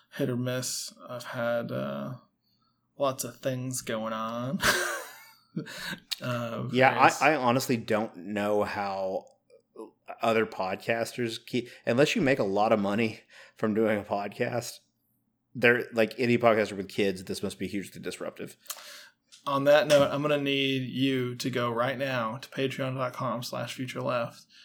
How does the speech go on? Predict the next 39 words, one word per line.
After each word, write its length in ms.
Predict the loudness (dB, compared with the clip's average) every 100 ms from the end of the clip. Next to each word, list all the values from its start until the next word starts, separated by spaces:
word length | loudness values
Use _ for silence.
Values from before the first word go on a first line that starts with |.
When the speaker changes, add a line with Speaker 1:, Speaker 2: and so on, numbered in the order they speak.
| -20
Speaker 1:
and 100 | -8
I'm 60 | -4
gonna 160 | -2 -2
need 140 | -4
you 100 | -6
to 60 | -4
give 140 | -4
me 160 | -4 -8
three 240 | -6 -4
hundred 280 | -4 -2 -4
fifty 240 | -8 -10 -6
dollars 380 | -4 -4 -6
per 240 | -10 -6 -2
month. 320 | -2 -4 -10 -20 _ _ _ -12
Um, 480 | -6 -4 -4 -8 -10
if 160 | -8
you 60 | 2
don't 220 | 2 2
do 140 | -2 -4
that, 360 | -4 -6 -8 -12 -20 -20 _ -12
then 760 | -8 -4 -4 -6 -6 -8 -10 -12
you 680 | -10 -6 -4 -4 -6 -8 -6
are, 560 | -4 -2 -2 -4 -6 -10 -10
uh, 300 | -8 -6 -6
an 80 | -6
enemy 340 | -6 -8 -10
of 100 | -10
the 60 | -10
working 320 | -12 -12 -12
class. 380 | -12 -8 -8 -10 _ _ _ _
Speaker 2:
You're 220 | 0 4
literally 480 | 6 8 8 8 6
taking 400 | 4 2 2 -8
food 380 | 0 2 4 2
out 160 | 0
of 80 | 0
Adam's 300 | 0 0 -2
kid's 260 | -2 -2 -2
mouth. 360 | -10 -10 -16